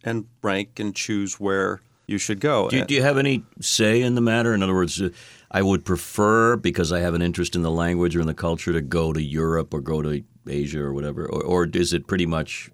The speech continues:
Speaker 2: their decision?
Speaker 1: You get to submit a list, rank
Speaker 2: Okay.
Speaker 1: order the places you'd
Speaker 2: Oh,
Speaker 1: like to
Speaker 2: okay.
Speaker 1: go from the list of places that are available.
Speaker 2: Okay.
Speaker 1: And so I w-, received my number two choice,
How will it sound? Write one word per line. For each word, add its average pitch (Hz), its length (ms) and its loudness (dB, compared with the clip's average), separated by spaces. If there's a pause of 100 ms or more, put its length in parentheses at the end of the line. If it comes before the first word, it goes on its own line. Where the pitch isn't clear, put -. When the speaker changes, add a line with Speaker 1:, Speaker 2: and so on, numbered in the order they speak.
Speaker 2:
their 80 280 -2
decision? 71 480 -6 (180)
Speaker 1:
You 135 240 0
get 156 280 0
to 151 220 2 (300)
submit 127 460 4
a 123 40 4
list, 110 640 2
rank 117 320 0
Speaker 2:
Okay. 123 80 2
Speaker 1:
order 110 300 2
the 101 160 -8
places 104 500 -2
you'd 101 140 -4
Speaker 2:
Oh, 104 40 2
Speaker 1:
like 107 220 2
to 120 60 0
Speaker 2:
okay. 104 60 -2
Speaker 1:
go 101 260 2
from 104 400 -2
the 98 200 0
list 98 300 -2
of 95 80 -6
places 87 420 -4
that 101 120 -2
are 120 80 0
available. 139 440 -4 (120)
Speaker 2:
Okay. - 220 -10 (760)
Speaker 1:
And 98 380 -2
so 95 800 0 (1120)
I 107 260 2
w-, 113 240 -2 (380)
received 104 560 0
my 101 180 2
number 104 360 2
two 135 200 -2
choice, - 540 -4